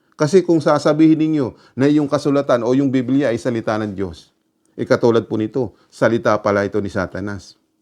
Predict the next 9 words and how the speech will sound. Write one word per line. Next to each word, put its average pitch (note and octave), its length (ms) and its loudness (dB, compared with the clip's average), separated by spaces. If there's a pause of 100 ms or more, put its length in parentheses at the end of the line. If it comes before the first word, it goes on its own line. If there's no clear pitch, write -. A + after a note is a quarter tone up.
(300)
So, C#3 160 6
malinaw F#3+ 400 4
po F3 240 2
para A#2+ 240 2
sa D#3 220 -2
atin, B2+ 180 -6
kung G#2 140 -6
tayo G#2+ 160 4
nagbabasa, D#3 580 0